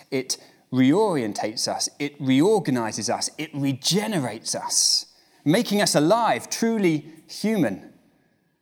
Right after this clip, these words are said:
The old Adam in me says, "Me first, take more, do more, be more."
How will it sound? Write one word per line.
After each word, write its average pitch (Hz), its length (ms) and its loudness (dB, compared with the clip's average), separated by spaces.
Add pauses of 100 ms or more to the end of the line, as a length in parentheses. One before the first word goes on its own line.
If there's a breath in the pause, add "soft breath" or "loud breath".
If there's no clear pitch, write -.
(800)
The 160 120 2
old 220 240 0
Adam 175 340 0
in 135 160 2
me 139 420 -8 (880)
says, 120 320 0
"Me 143 240 2
first, - 680 -6 (140)
take - 380 -2
more, 104 420 -2 (140)
do 160 240 4
more, 104 440 -2 (340)
be 143 220 4
more." 104 460 -6